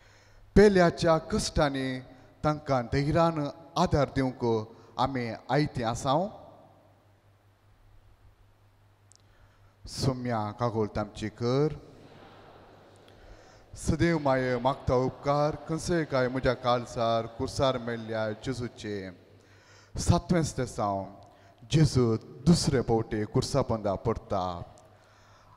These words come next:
आमी तुका नमस्कार आनी प्रणिपात करतांव, ए सोम्या जेजू क्रिस्ता. जडाय असो खुरीस व्हांवून आसलेल्या जेजूची कूड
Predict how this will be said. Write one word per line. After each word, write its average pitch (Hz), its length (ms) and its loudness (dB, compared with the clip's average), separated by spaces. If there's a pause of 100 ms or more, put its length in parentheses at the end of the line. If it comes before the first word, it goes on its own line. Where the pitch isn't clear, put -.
(120)
आमी 190 220 4
तुका 160 340 2
नमस्कार 160 520 2
आनी 131 200 0
प्रणिपात 156 520 2 (120)
करतांव, 117 440 2
ए 131 180 2
सोम्या 127 420 0
जेजू 123 280 -2
क्रिस्ता. 127 520 0 (4000)
जडाय 139 460 4
असो 117 300 0 (100)
खुरीस 147 380 2
व्हांवून 120 640 0 (800)
आसलेल्या 135 600 2 (140)
जेजूची 139 440 4 (200)
कूड 143 300 4